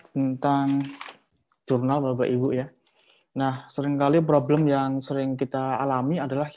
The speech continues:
terkait dengan aksesibilitas dari sebuah karya, sebuah artikel. Jadi kadang ada artikel bagus, tapi kita nggak bisa akses,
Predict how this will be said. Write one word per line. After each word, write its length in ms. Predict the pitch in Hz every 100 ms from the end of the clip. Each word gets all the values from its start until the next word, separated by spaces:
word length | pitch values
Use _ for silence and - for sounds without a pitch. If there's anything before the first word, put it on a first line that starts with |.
| _ _
terkait 320 | 127 127 139
dengan 320 | 139 127 123 127
aksesibilitas 1120 | 131 139 131 131 131 123 127 127 127 - -
dari 240 | 127 127
sebuah 320 | 123 127 127
karya, 400 | 127 127 117 120
sebuah 400 | 147 123 123 123
artikel. 480 | 123 120 - 143 170 - _ - - - - 131
Jadi 100 | 147
kadang 240 | 147 156 151
ada 240 | 135 131
artikel 240 | 131 131
bagus, 400 | 135 127 120 -
tapi 240 | 151 131 147
kita 160 | 156
nggak 160 | 160 123
bisa 240 | 123 -
akses, 320 | 135 - 120